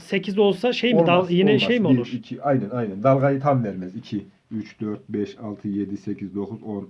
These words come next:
Speaker 2: on bir, on iki, on üç, on dört, on beş. Böyle sayarak sonuna kadar gidiyoruz
Speaker 1: Tamam.
Speaker 2: arkadaşlar.
Speaker 1: Bunun hepsini sonuna
Speaker 2: Aynen.
Speaker 1: kadar takıyoruz.
Speaker 2: Evet arkadaşlar, şu anda salyangozları taktık. Eşit şekilde. Görüyorsunuz eşit şekilde salyangozlar takıldı.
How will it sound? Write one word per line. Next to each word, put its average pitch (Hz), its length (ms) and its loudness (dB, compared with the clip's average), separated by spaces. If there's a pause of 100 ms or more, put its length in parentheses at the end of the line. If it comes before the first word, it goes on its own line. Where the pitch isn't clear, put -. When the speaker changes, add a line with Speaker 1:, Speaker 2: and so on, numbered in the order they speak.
Speaker 2:
on 104 160 -6
bir, 98 80 -8
on 101 160 -8
iki, 92 180 -12
on 104 140 -10
üç, 95 140 -10
on 113 200 -8
dört, 131 160 -8
on 95 200 -8
beş. 90 220 -14 (260)
Böyle 185 180 4
sayarak 165 400 0
sonuna 190 300 0
kadar 139 180 -2
gidiyoruz - 280 2
Speaker 1:
Tamam. 107 140 -2
Speaker 2:
arkadaşlar. - 500 -12
Speaker 1:
Bunun 180 180 -4
hepsini 175 340 -2
sonuna 175 260 -4
Speaker 2:
Aynen. 139 180 -2
Speaker 1:
kadar 202 240 -2 (200)
takıyoruz. 160 760 -8 (1700)
Speaker 2:
Evet 131 300 -6
arkadaşlar, 123 440 -10
şu 135 200 -8
anda 127 400 -8
salyangozları 123 840 -8
taktık. 120 380 -10 (500)
Eşit 131 360 -8 (240)
şekilde. 120 560 -6 (540)
Görüyorsunuz 113 500 -6
eşit 123 200 -10
şekilde 107 340 -10
salyangozlar 107 680 -10
takıldı. 107 460 -14